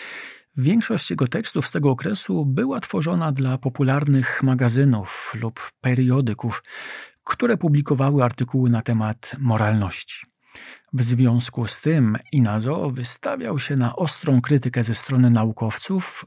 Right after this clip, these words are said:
lub tych, którzy mieli zastrzeżenia do jego niekonwencjonalnych postaw, ale rzadko mu to przeszkadzało.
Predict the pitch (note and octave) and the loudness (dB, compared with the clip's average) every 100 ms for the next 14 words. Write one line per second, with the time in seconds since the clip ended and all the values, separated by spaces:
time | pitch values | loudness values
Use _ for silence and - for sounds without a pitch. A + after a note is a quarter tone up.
0 | - F3 - _ _ - C4 - - A3+ | -4 -4 -4 _ _ -2 -2 -2 -4 -4
1 | F3 F3+ E3 D#3 C3+ C#3 D#3+ D#3 C3+ B2 | 0 2 4 4 6 6 6 4 2 0
2 | - - B2+ A2+ B2+ A2 G2+ G#2 A2 B2 | -2 0 2 6 6 6 2 -2 -2 -2
3 | A#2 - - - - B2+ A#2+ B2 A2+ A#2 | -4 -6 -18 -16 0 4 4 6 4 4
4 | A#2+ A#2+ G#2 A2 A2+ - - C#3 B2+ - | 2 0 0 0 0 -2 4 4 4 0
5 | G#2 - - - - - - - - F3+ | -2 -4 -18 -16 -14 -14 -16 -8 -2 4
6 | E3 C3+ B2 C#3+ C3 - A2+ A2 A2+ - | 6 6 4 4 2 2 0 0 -2 -8
7 | A#2 - B2 C3 - - | -10 -8 -8 -8 -14 -18